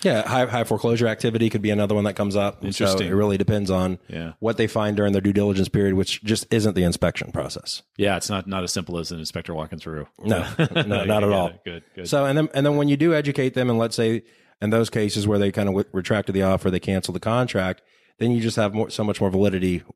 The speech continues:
Speaker 1: with that clientele,
Speaker 2: Yeah.
Speaker 1: right? Because now they trust you.
Speaker 2: Yep.
Speaker 1: Like, "Okay, he was gonna let us go this route. Now we trust, and now let's market and sell the house so we can fulfill the dream and goal of what we're trying to accomplish."
Speaker 2: So what a, what a concept, Joe. Instead of just,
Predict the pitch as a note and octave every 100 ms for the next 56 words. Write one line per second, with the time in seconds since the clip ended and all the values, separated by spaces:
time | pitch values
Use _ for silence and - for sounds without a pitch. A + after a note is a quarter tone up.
0 | F#2+ F2+ F2 - D#2+ D2 - E2 C#2+ F2
1 | F#2+ F#2 G#2 G2+ A2+ A2+ - B2 A#2 -
2 | A#2 G#2+ - F2 - G#2+ A2 C3 B2+ G#2+
3 | G#2 G2+ _ _ _ G#2+ A#2+ A#2 A#2+ A#2
4 | A2+ A2 - G#2+ G#2 G#2+ G2 G#2 G#2 G2+
5 | G#2 F#2+ - G2 F#2+ - F#2 F2+ F2 F2+
6 | F#2 E2+ F2+ E2 F2+ E2+ F2+ F2 - F2
7 | E2+ F2+ F2 E2+ F2 E2+ E2+ E2+ E2 D#2+
8 | D#2+ E2+ D#2 E2 D#2+ - - - A#2 G#2+
9 | G2 G#2+ B2+ D#3+ C3+ D#3 - A#2 A2+ F2
10 | - E2+ F2 - _ - A#2 A2 D3+ E3
11 | E3 B2 C3 -